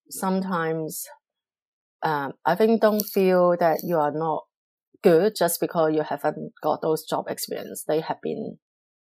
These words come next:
you before. <laughs> Uh, so I think, uh, just reach out to people.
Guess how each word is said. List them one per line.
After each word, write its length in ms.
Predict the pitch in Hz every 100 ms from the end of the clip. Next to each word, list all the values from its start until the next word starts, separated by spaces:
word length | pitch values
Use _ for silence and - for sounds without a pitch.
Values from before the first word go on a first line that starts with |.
| _ -
you 280 | 170 160 160
before. 380 | 151 151 165 269 -
<laughs> 40 | - - - -
Uh, 340 | 233 277 269 269
so 240 | 233 202
I 180 | 190 196
think, 440 | 202 196 196 175 - - - - -
uh, 720 | 190 165 151 143 139 135 - - _ _ _ -
just 220 | 220 -
reach 160 | 196 196
out 140 | 170
to 100 | 165
people. 500 | 170 165 151 -